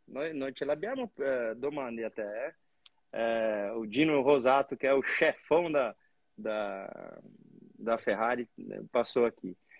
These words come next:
Mas é importante, gente, que a gente lembra, você tem isso na sua casa, a gente tem isso na nossa. Ah, o Instagram não é, não é realmente o que acontece, é só meio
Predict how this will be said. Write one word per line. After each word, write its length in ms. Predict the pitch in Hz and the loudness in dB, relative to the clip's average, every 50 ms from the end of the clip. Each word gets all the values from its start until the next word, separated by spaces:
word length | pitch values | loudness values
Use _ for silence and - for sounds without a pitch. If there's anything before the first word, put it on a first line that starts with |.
| - _ _ _ _ _ | -20 _ _ _ _ _
Mas 380 | 135 143 156 160 151 - - - - | 6 6 8 8 6 2 -4 -4 0
é 120 | 165 185 | 2 2
importante, 600 | 208 214 - 180 143 127 147 185 196 170 - 143 | 2 2 2 2 2 4 4 2 2 2 0 -4
gente, 300 | 120 131 123 120 - - | -4 -4 -4 -4 -6 -4
que 100 | - 147 | -2 -2
a 40 | 139 | 0
gente 260 | 127 170 185 - - | 0 -2 -4 -4 -4
lembra, 360 | 143 151 156 160 147 123 123 | -4 -2 -2 -2 -2 -2 -2
você 300 | 123 156 220 - - 277 | -2 -2 -4 -4 -4 -6
tem 260 | - - 240 226 220 220 | -4 -2 -2 0 0 0
isso 200 | 214 - - 214 | 0 -2 -2 -4
na 80 | 208 | -4
sua 240 | 202 - - 220 214 | -2 0 2 0 0
casa, 420 | - - 165 160 165 160 135 117 | 2 4 4 4 4 4 2 0
a 60 | 117 117 | -2 -4
gente 260 | 135 175 175 - - | -4 -6 -8 -8 -8
tem 160 | - 175 175 | -6 -6 -6
isso 200 | 180 - - - | -6 -6 -6 -4
na 100 | 170 156 | -2 -2
nossa. 400 | 139 127 131 143 143 - - 104 - _ _ _ _ _ _ _ _ _ | 0 0 0 -2 -2 -4 -8 -14 -20 _ _ _ _ _ _ _ _ _
Ah, 140 | - 85 107 | -6 -4 -2
o 140 | 110 175 196 | 0 2 2
Instagram 520 | 226 214 - - 143 139 139 165 196 196 160 | 2 4 4 2 4 4 4 2 2 2 0
não 400 | 151 160 175 202 226 233 208 190 180 | -2 0 0 0 2 2 2 4 4
é, 260 | 185 202 226 214 - _ _ _ _ _ _ | 4 4 2 0 -6 _ _ _ _ _ _
não 260 | 139 160 185 190 185 | -6 -6 -4 -2 -2
é 100 | 196 226 | -2 -2
realmente 960 | 208 185 190 214 233 233 226 208 180 170 170 175 190 208 220 214 - - - 220 | 0 2 2 2 2 2 0 -2 -2 0 0 0 0 0 0 -2 -2 -4 -6 -6
o 60 | - | -6
que 180 | - - 214 | 0 0 2
acontece, 580 | 208 202 - 233 233 190 - 180 165 151 - 165 | 2 2 0 -4 -4 0 2 2 2 4 2 -2
é 40 | 156 | -4
só 260 | - - 208 220 226 | -2 -2 -2 -2 0
meio 360 | 220 226 233 247 247 240 208 | 0 0 0 0 0 -2 -2